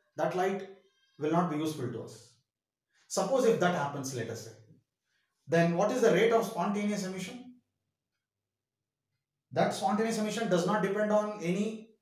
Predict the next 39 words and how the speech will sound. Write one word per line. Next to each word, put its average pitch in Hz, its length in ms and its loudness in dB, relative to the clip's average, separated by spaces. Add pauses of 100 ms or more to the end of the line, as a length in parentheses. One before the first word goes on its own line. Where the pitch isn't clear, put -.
(140)
external 202 720 -2 (500)
agency, 131 400 -8
right? 110 200 -4 (420)
We 156 80 -4
are 160 100 4
not 196 140 4
supplying 185 340 -2
any 180 140 2
photon. 175 480 -2 (560)
It 156 120 -6
is, 170 100 4
it 160 220 -6
just 226 220 4
depends 196 300 0
on 202 100 0
number 170 220 0
of 180 120 2
atoms 160 380 -2
in 160 100 -10
the - 280 -4
excited 117 500 -6
state. 104 440 -12 (480)
So 139 560 -4 (180)
the 135 100 -4
first 202 320 -2
process 180 480 -4
is 143 400 -8 (220)
rate 160 220 0
of 143 240 2
absorption. 135 440 0
Now 135 160 0
second 233 340 -4
process, 131 520 -8 (560)
rate 185 340 0
of 180 340 0 (920)
spontaneous 233 1040 -2
emission, 139 560 0
which 165 180 -6
will 214 280 2